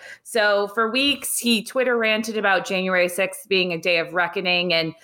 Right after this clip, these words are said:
people went on Gab and Parler and talked about the event and what they were going to do, and they did not disappoint. Trump riled everyone up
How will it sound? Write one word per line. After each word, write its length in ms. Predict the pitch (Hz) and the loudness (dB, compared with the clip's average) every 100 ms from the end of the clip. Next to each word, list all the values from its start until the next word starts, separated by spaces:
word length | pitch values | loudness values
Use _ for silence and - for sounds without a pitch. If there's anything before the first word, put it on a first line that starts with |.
| - _ | -20 _
people 240 | 302 302 302 | -6 0 0
went 200 | 285 262 | 2 0
on 180 | 247 233 | 0 0
Gab 340 | 226 208 208 | 0 2 2
and 140 | 208 226 | 0 -2
Parler 420 | 208 185 185 185 208 | 0 2 2 -2 -4
and 160 | 214 | -6
talked 240 | 233 208 208 | 0 0 0
about 200 | 196 196 | 0 0
the 100 | 196 | -2
event 420 | 190 185 185 180 | 0 0 2 0
and 160 | 185 180 | -4 -2
what 200 | 180 180 | -2 0
they 80 | 185 | 0
were 120 | 180 | 0
going 220 | 180 170 | 0 0
to 80 | 170 | -2
do, 420 | 170 170 175 175 - | 0 2 4 2 0
and 140 | 196 | 0
they 100 | 185 | 0
did 220 | 180 196 | 0 0
not 340 | 185 175 175 170 | 2 2 0 -2
disappoint. 680 | 170 - - 180 170 170 - - - - | -6 -6 -6 0 2 0 -4 -20 -20 -8
Trump 240 | - 269 | -2 0
riled 300 | 233 214 202 - | 2 2 0 0
everyone 460 | 240 247 262 254 233 | 0 0 2 2 2
up 200 | 196 | 2